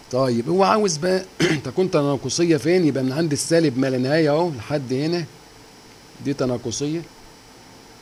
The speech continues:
ثم من هنا كمان تناقصية، يعني الفترة الأولى والتال-، والتالتة ده. يبقى نختار الإجابة نمرة ألف، نختار الإجابة نمرة ألف. <clears throat> طيب،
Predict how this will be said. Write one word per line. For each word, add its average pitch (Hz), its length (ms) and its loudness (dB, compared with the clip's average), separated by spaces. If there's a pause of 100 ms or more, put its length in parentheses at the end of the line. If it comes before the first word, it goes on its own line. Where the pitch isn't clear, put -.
(480)
ثم 143 300 0
من 120 180 -2
هنا 135 180 -2
كمان 123 380 -4
تناقصية، 117 640 -8 (680)
يعني 147 320 4
الفترة 135 480 0
الأولى 165 340 2
والتال-، 156 600 0
والتالتة 131 560 -2
ده. 95 100 -8 (720)
يبقى 139 400 -2
نختار 139 420 -2 (120)
الإجابة 123 600 -2
نمرة 131 440 -4 (120)
ألف، 110 560 -8 (220)
نختار 135 360 -6
الإجابة 120 520 -6
نمرة 120 260 -8
ألف. - 440 -16 (360)
<clears throat> 139 320 -2 (1040)
طيب، 123 200 -6